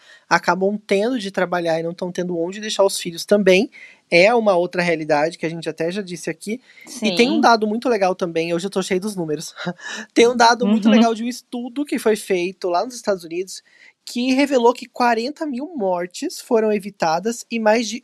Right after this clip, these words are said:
Speaker 1: um milhão de infecções foram prevenidas por conta das crianças não voltarem às escolas. Então, assim, é uma, uma coisa muito séria. Então, precisa tomar essa decisão com o pé no chão, né? E a gente espera que os governantes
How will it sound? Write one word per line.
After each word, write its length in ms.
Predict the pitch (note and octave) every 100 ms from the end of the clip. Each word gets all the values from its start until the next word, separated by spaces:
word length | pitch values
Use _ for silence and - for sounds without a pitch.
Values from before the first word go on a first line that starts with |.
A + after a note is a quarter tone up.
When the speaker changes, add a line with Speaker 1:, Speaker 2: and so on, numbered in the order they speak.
| -
Speaker 1:
um 180 | C#4 F#4
milhão 600 | D4+ A#3 G#3+ A3 C4+ E4+
de 140 | G#3
infecções 720 | A3+ - G#3 - - F3+ G3 -
foram 280 | - F#3+ F#3+
prevenidas 800 | F#3+ F3+ F3 E3+ E3+ F#3 F#3+ - _ _ _ -
por 240 | C#4 D4+
conta 580 | D4 B3+ A#3 A#3+ B3+ B3
das 260 | A3 G#3 G#3
crianças 460 | - G3+ G#3 G#3 G3
não 160 | G3+
voltarem 520 | G3 G#3 G#3 F#3 F3+
às 120 | F#3 F#3
escolas. 580 | F3+ - C#3 C3 - -
Então, 300 | F3 E3+ F3
assim, 340 | F#3 - D#3+ D3+ - - _ -
é 240 | G#3 A3+
uma, 560 | C4 A#3 A3 G#3 F3+ D#3
uma 180 | F3+ F#3
coisa 240 | - F3+ F3+
muito 280 | F#3 A3+
séria. 340 | - F3+ C3 C3
Então, 220 | C#3 D#3
precisa 280 | - E3 D#3+
tomar 200 | F3 E3
essa 120 | D#3+
decisão 380 | E3+ - E3+ E3
com 80 | F3+
o 40 |
pé 120 | E3+
no 100 | F3+
chão, 300 | G#3+ E3+ C#3
né? 260 | C3+ C3+ C3
E 60 |
a 40 | C3+
gente 100 | D3+
espera 280 | - D#3+ D3+
que 100 | E3+
os 80 | D#3+
governantes 580 | D#3+ D#3 D3 D3 -